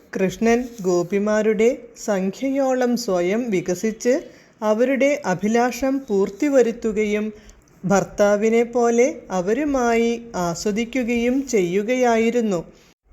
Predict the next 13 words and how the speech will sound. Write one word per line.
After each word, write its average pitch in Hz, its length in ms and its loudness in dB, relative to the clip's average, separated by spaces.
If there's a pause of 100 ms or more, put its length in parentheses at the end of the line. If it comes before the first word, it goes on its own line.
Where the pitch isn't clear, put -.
(340)
കൃഷ്ണൻ 214 500 2 (380)
ആത്മാരാമനാണെന്ന് 277 1400 2 (240)
ശുകദേവ 233 600 2 (120)
ഗോസ്വാമി 202 640 0 (180)
പറഞ്ഞിട്ടുണ്ട്. 220 800 0 (480)
സ്വന്തം 214 400 2 (100)
തൃപ്തിക്ക് 247 640 -2 (220)
മറ്റൊരാളുടെ 220 760 2 (360)
ആവശ്യം 214 500 -2 (220)
അദ്ദേഹത്തിനില്ല. 233 880 0 (580)
തന്നെ 180 320 0 (160)
ഭർത്താവായി 247 840 2 (140)
കിട്ടണമെന്ന് 247 760 0